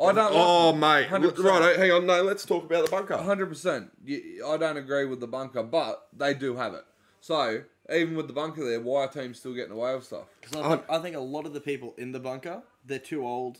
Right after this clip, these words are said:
Speaker 3: They don't wanna learn how to use the technology properly.
Speaker 1: Yeah.
Speaker 3: They'll just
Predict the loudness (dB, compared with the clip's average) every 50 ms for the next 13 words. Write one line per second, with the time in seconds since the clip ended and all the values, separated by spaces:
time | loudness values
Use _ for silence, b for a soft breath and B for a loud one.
0 | _ -14 -10 -8 -6 -6 -6 -6 -6 -8 -8 -8 -8 -8 -8 -8 -8 -8 -10 -12
1 | -14 _ -20 -18 -10 -8 -8 -8 -6 -8 -8 -8 -10 -10 -12 -12 -12 -12 -12 -10
2 | -10 -10 -10 -10 -12 -12 -12 -12 -10 -10 -10 -12 -10 -10 -12 -12 -14 _ _ _
3 | _ _ -6 -4 -4 -4 -4 -6 -12 -14 -14